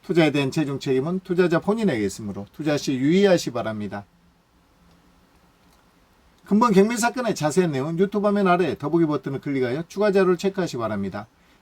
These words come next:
경매 진행 사항 및 낙찰 결과와 유찰, 변경 내용 등은 댓글을 통해 계속 안내드리겠습니다. 여러분의 성공 투자를 기원합니다. 지금까지 경기 파주시 상지석동 토지 이백이십팔 평형 공장 창고 경매 물건을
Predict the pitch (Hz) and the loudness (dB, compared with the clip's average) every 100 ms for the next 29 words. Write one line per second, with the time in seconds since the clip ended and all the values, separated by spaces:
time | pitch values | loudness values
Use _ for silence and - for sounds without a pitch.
0 | _ 170 185 180 220 220 185 147 113 101 | _ 2 4 4 2 -2 0 -2 -6 -8
1 | 95 - 131 - 156 135 131 123 110 107 | -8 -4 -4 -2 -4 0 0 0 -4 -4
2 | 135 139 - 110 - - 143 139 131 117 | -6 -6 -6 -8 -8 -8 -6 -4 -4 -4
3 | 113 117 233 - - _ 165 160 214 196 | -4 -4 -6 -8 -20 _ -2 0 0 0
4 | 208 180 - 120 120 120 131 110 107 101 | 0 0 -4 -6 -4 -4 -4 -6 -6 -8
5 | - 104 95 98 _ _ _ - 127 123 | -8 -10 -10 -14 _ _ _ -6 -2 0
6 | 120 127 196 196 208 196 123 131 156 156 | 0 -2 0 2 2 0 -2 -4 -4 -4
7 | 151 117 101 95 95 _ _ _ - 180 | -6 -6 -6 -8 -10 _ _ _ -2 2
8 | 180 175 190 - - 160 160 147 - 190 | 2 4 2 -2 -6 -2 -2 -2 -2 -2
9 | 185 - 151 - - 170 165 147 135 - | -2 0 -4 -4 -6 -4 -4 -4 -8 -6
10 | 156 170 180 180 175 175 156 147 - 160 | -6 -4 -4 -2 2 2 0 -2 -6 -6
11 | 180 160 98 - _ _ _ 190 202 233 | -6 -6 -8 -14 _ _ _ 0 2 2
12 | 202 214 196 113 78 _ - 139 147 135 | 0 0 0 -2 -6 _ -10 -6 -4 -6
13 | 113 127 180 | -6 -6 -6